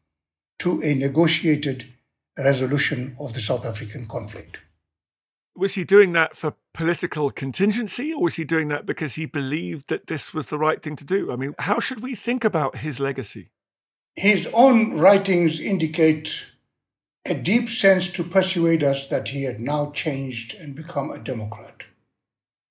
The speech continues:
Speaker 1: But his actions post ninety-four belie that claim. I have shown you how even when the final constitution was agreed to by the delegates elected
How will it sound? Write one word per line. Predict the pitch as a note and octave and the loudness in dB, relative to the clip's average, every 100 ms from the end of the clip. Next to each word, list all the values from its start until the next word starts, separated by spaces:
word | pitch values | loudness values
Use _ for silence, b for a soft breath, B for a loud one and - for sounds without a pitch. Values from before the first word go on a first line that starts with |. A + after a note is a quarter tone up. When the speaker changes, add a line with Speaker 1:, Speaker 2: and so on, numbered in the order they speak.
| _ _ _ _ - | _ _ _ _ 2
Speaker 1:
But | F3+ | 2
his | - A3+ A3+ | 4 2 2
actions | B3 C4 - - D#3+ B2+ G#2+ G#2 - - _ _ _ _ _ _ _ _ _ _ _ | 4 4 4 2 0 0 -4 -6 -10 -18 _ _ _ _ _ _ _ _ _ _ _
post | - A#3+ - - | 0 0 0 0
ninety-four | E3+ F#3 E3+ D3+ F#3 C3 - - _ _ _ _ _ _ _ _ D3 | 2 2 2 2 4 4 2 -14 _ _ _ _ _ _ _ _ 0
belie | F3+ F3+ E3 D#3 | 4 6 8 6
that | D3 - - | 6 2 -2
claim. | C#3 A2 G2 - _ _ _ _ _ _ - | -2 -2 -6 -12 _ _ _ _ _ _ 2
I | E3 | 4
have | F3 | 4
shown | - - A3 A3+ | 2 0 4 6
you | A#3 F3+ | 4 2
how | - F#3+ F3+ G#3 | 4 6 6 2
even | G#3 F3+ E3 D#3 | -2 0 0 2
when | D#3+ | 0
the | C#3+ | -2
final | - F#3 F#3 D#3+ C#3 | -4 0 2 0 -2
constitution | D#3+ C#3 C#3+ - G3 - E3 D3 | -6 -6 -10 -6 -6 -4 -6 -2
was | C#3+ C3 | -2 -2
agreed | C3+ A#2 F#3+ A3+ - | -6 -4 -4 -4 -4
to | F3 A2+ - - _ _ _ _ _ | -4 -4 -8 -18 _ _ _ _ _
by | C3+ C#3+ D3 | 2 4 4
the | C#3+ | -2
delegates | A2+ D#3 A3+ F#3+ F3 E3 - - - _ _ _ - | 4 8 8 6 0 -2 -6 -10 -14 _ _ _ -12
elected | C#3+ F3+ G3 - D#3 | 4 4 4 -2 -4